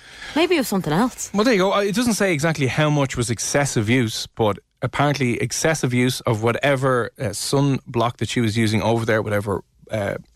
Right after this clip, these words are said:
Speaker 2: brand, caused her to have a vitamin D deficiency, and her coughing fits resulted in her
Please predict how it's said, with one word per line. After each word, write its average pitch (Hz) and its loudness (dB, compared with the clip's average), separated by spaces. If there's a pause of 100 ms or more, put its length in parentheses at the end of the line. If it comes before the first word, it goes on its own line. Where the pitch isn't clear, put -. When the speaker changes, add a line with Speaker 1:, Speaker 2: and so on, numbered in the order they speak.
(540)
Speaker 2:
brand, 110 0
caused 123 0
her 110 -2
to 104 -2
have 107 0
a - -4
vitamin 127 2
D 120 0
deficiency, 151 0 (340)
and 113 0
her 107 -2
coughing 156 0
fits 107 -2
resulted 110 0
in 107 2
her 110 2